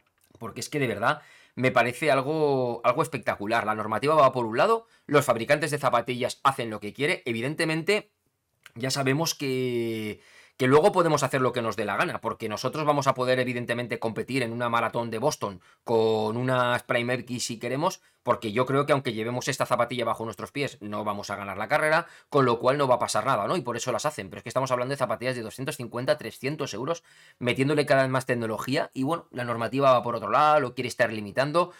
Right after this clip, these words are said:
Yo no sé si sois partidarios a favor de que se limiten y se saquen estas,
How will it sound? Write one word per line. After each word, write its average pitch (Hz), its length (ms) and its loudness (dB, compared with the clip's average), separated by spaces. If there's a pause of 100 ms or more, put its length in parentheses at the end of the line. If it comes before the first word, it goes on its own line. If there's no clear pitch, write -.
(120)
Yo 139 140 2
no 160 60 4
sé 165 120 0
si 147 100 -2
sois 139 220 -2
partidarios 123 560 2
a 120 60 -2
favor 127 320 0
de 135 100 -4
que 123 120 -8
se 110 160 -4
limiten 127 640 -4 (200)
y 139 120 -4
se 131 100 -2
saquen 123 340 -2
estas, 110 1000 -2